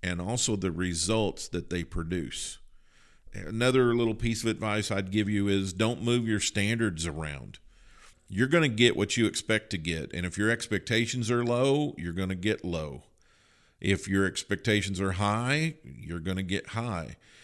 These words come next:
So, uh, be sure to let them know what's acceptable, what's not acceptable, and act accordingly. If you have to apologize, I suppose that's okay.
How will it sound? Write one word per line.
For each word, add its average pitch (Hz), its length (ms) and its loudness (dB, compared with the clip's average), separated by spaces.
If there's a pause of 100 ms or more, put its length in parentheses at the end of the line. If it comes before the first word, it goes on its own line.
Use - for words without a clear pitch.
So, 101 640 4
uh, 92 380 0
be 104 200 2
sure 160 280 2
to 143 80 4
let 123 320 0
them 104 180 0
know 110 300 2
what's 101 360 0
acceptable, 110 760 0
what's 92 240 -4
not 107 220 -2
acceptable, 95 680 -2
and 87 120 -2
act 87 260 -4
accordingly. 85 720 -4 (580)
If 101 220 -4
you 92 80 -4
have 95 360 -4
to 110 140 0
apologize, 101 840 -2
I 90 80 -4
suppose 98 380 -2
that's 90 240 -4
okay. 104 680 0